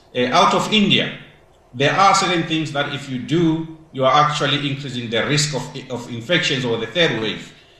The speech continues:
Political gatherings, um, we now have a, an election that, that was declared for October. Secondly, religious gatherings, we just coming out of Easter,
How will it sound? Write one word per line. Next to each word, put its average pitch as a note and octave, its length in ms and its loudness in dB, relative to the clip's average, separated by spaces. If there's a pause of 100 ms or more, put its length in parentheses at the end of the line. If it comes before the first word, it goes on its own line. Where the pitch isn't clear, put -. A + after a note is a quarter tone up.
(220)
Political E3 460 2
gatherings, D#3 880 -2 (220)
um, B2+ 400 0
we B2+ 100 -2
now D3+ 220 2
have D3 460 0
a, B2+ 320 -6
an B2 60 -6
election D3 520 0
that, B2+ 420 -2
that B2+ 100 -4
was B2+ 160 0
declared C3 400 -4
for - 100 -8
October. D3 640 -2 (260)
Secondly, E3 1000 0 (100)
religious D#3 600 2
gatherings, D3 720 -2 (220)
we B2 460 -2
just F3 320 2
coming D#3+ 340 -2
out D3 160 0
of C3+ 240 -6
Easter, C#3+ 320 -8